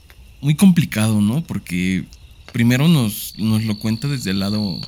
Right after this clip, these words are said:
clínico, de decir, pues, es algo que realmente creo que nadie está exento a pasar. O sea, no digo que nos va a suceder a todos, pero no es algo tan extraordinario, ¿no?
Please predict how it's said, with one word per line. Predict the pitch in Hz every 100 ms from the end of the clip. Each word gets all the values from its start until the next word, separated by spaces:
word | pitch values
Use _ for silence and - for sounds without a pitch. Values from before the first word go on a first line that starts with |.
| - -
clínico, | - 113 110 117 113 143 180
de | 175 62
decir, | - - - -
pues, | - - - - - - -
es | - 113
algo | 127 131 127 107
que | - 62 - - -
realmente | 101 104 107 104 107 101 92 58 - - -
creo | - 110
que | - 104
nadie | 101 101 98 104
está | 101 -
exento | - 98 101 104
a | 95
pasar. | - - 85 147 - - - - -
O |
sea, | - 95
no |
digo | 104 127
que | 98
nos | 104
va | 107
a |
suceder | 110 - 113 113 117
a | 113
todos, | 110 117 127
pero | - 85
no | 95
es | 104
algo | 117 127
tan | 120 90
extraordinario, | 80 - 85 80 73 85 104 90
¿no? | 98